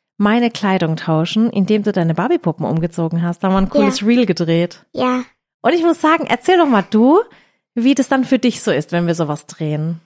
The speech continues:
Speaker 1: Weil du bist ja schon, muss man schon sagen, so ein Naturtalent.
Speaker 2: Also ich?
Speaker 1: Ja.
Speaker 2: Ich, ich, hallo?
Speaker 1: Ach so,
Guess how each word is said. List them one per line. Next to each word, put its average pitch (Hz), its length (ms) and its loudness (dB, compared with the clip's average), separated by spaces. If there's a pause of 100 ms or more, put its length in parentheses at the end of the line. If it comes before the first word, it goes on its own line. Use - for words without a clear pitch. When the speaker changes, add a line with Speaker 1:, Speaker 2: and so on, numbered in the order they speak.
Speaker 1:
Weil 202 180 2
du 220 80 -2
bist 220 100 0
ja 226 80 2
schon, 302 460 -2
muss 294 100 -2
man 294 80 0
schon 285 220 -2
sagen, 285 180 0
so 277 80 2
ein 269 80 2
Naturtalent. 156 800 -4 (400)
Speaker 2:
Also - 160 -8
ich? - 800 -8
Speaker 1:
Ja. 160 280 0 (880)
Speaker 2:
Ich, 254 100 -12 (300)
ich, - 80 -14 (200)
hallo? 247 140 -14
Speaker 1:
Ach - 60 0
so, 180 260 0